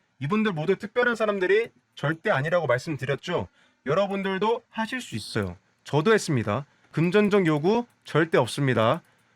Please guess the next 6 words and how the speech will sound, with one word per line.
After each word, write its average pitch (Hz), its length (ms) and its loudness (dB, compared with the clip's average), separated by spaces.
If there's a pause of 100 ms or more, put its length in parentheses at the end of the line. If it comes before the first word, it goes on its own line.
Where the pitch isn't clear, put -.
(160)
무료인데 196 680 4
안 127 240 2
할 247 180 4
이유가 190 300 2
없잖아요, 147 400 2
여러분. 120 500 0